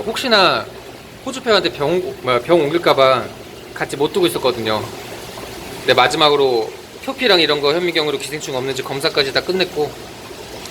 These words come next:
그래서 드디어 이제 합사를 했어요. 제가 여기 고기들 이제 오-, 이번 주에 되게 많이 들어오거든요.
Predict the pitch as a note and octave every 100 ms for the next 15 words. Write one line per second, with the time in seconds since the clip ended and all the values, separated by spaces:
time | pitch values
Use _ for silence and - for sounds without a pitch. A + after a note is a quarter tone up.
0 | - - - - - B2 B2 C3+ D3+ C3+
1 | C3 D#3 - D3+ C3+ C#3 - G#2+ G#2 -
2 | - - - - - - - - - -
3 | E3 E3 D#3 D#3 D3 B2 A2+ - - D3
4 | D#3+ D#3 D3+ B2 G#2 - - - - -
5 | - - - - - - C#3+ C3 C#3 F3
6 | F3+ E3 D3+ C#3+ A#2 C3 E3+ C#3+ B2 A#2+
7 | A2+